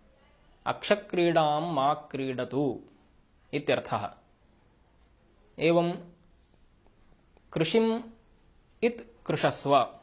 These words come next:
कृषिम् अवश्यं करोतु इत्यादयः उपदेशात्मकाः मन्त्राः अपि ऋग्वेदे अवलोक्यन्ते।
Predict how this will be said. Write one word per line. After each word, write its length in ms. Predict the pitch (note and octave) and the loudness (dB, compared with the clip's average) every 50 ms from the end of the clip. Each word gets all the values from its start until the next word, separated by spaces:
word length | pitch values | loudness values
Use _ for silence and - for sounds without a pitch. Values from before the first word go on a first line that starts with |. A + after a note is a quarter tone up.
| _ _ _ _ _ _ _ _ _ _ _ _ _ _ _ | _ _ _ _ _ _ _ _ _ _ _ _ _ _ _
कृषिम् 360 | - D#3+ D#3+ - A3 A3 A3+ G#3+ - C#3+ | -4 -4 0 2 2 2 2 0 0 2
अवश्यं 500 | D3 E3 E3+ E3+ - - D#3+ D#3+ E3+ E3 | 2 2 2 0 -4 -6 -6 -6 -4 -2
करोतु 640 | D#3+ C#3+ C#3 C3 B2 A#2 B2+ C#3 C#3+ A#2+ - - - - _ _ _ _ _ _ _ _ _ _ _ _ _ - | 0 0 0 0 -2 -2 0 0 0 -2 -2 -6 -14 -20 _ _ _ _ _ _ _ _ _ _ _ _ _ -4
इत्यादयः 840 | D#3+ D#3 E3 - G#3 G3+ G3+ G3+ F#3+ F#3+ F#3 F3+ E3+ F3+ F3+ F3+ F3+ | -4 -4 0 2 4 4 6 4 4 2 2 0 0 0 0 -2 -2
उपदेशात्मकाः 1300 | F3+ - - C3 D3 D#3+ E3 F3+ F#3+ F#3 F#3 F3+ E3+ E3+ - - - E3+ D#3+ D#3+ E3 D#3+ D#3 D3+ D#3 | -4 -6 -6 -4 -2 0 2 2 0 2 4 4 4 2 2 -2 -6 -6 -2 0 2 2 2 0 -2
मन्त्राः 560 | D3 D3 D3+ D3 C#3 C#3 C#3 C#3 C#3 C#3 D3 C#3 | -6 -6 -6 -4 -2 0 2 2 2 0 -2 -4
अपि 560 | C3+ C3 G3+ G3 C#3+ B2+ D3 G3 - - _ _ _ _ - - - - - - - - - - - - - - - - - - - | -4 -4 -2 -2 -2 -2 -4 -6 -12 -18 _ _ _ _ -20 -20 -20 -20 -20 -20 -20 -20 -20 -20 -20 -20 -20 -20 -20 -20 -18 -6 -2
ऋग्वेदे 500 | D3+ D#3+ D#3+ D#3 D#3 D3+ C3+ C3 C#3+ D#3+ | 0 0 2 2 2 2 2 2 2 0
अवलोक्यन्ते। 720 | F3+ D3+ C3 C3+ D3 C#3+ C#3+ C#3+ - A#2+ A2 F#2+ E2+ D#2+ | 2 2 2 2 2 0 0 -2 -4 -4 -6 -6 -8 -12